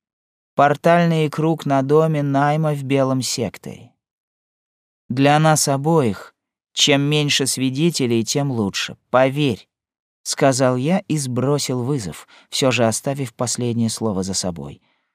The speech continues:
Бррр. Вот же ж прародители. У меня мурашки размером с шуаршиков.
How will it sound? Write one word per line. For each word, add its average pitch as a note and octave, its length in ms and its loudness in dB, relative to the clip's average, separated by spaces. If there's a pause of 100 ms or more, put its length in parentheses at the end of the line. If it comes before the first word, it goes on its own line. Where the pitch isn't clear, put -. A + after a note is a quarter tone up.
(480)
Бррр. B2 1040 -4 (680)
Вот A#2 380 4
же D3 180 2
ж - 100 -6
прародители. A2+ 960 -2 (640)
У A#2+ 100 2
меня C#3 300 6
мурашки C3+ 560 4
размером A#2+ 560 0
с - 60 -6
шуаршиков. - 920 0